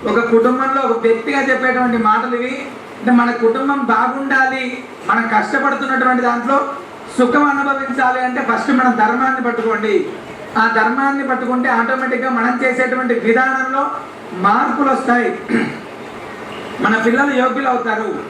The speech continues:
మన పిల్లలు అనేటువంటి వా-, మీరందరూ కష్టపడేది పిల్లల కోసమే, అవునా?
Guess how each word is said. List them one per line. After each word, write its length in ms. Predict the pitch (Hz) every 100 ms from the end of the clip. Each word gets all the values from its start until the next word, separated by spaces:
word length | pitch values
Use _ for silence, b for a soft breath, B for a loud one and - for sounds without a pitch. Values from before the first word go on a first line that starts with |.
| - - -
మన 240 | 214 247
పిల్లలు 360 | 240 240 262 262
అనేటువంటి 500 | 262 262 254 247 240
వా-, 200 | 247 208
మీరందరూ 640 | 247 220 214 262 294 285
కష్టపడేది 460 | 262 262 262 262 262
పిల్లల 280 | 247 247
కోసమే, 480 | 240 226 220 - 143 - - - - - - -
అవునా? 200 | 202 240